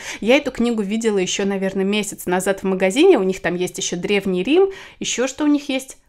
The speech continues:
По-моему, волна-, «Война алой и белой розы» у них тоже есть в этой серии, но решила, что все-таки вот, и сейчас я созрела, <laughs> чтобы купить про Первую мировую войну книгу. Следующая книга называется «Светило» писательницы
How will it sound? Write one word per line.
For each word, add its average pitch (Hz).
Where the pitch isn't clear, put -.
По-моему, 196
волна-, 196
«Война 196
алой 185
и -
белой 185
розы» 262
у 311
них 302
тоже 262
есть 254
в -
этой 269
серии, 220
но 262
решила, 269
что -
все-таки 208
вот, 156
и 185
сейчас -
я 220
созрела, 226
<laughs> 277
чтобы 277
купить 285
про 226
Первую 247
мировую 202
войну 214
книгу. 180
Следующая 311
книга 254
называется 214
«Светило» 254
писательницы 233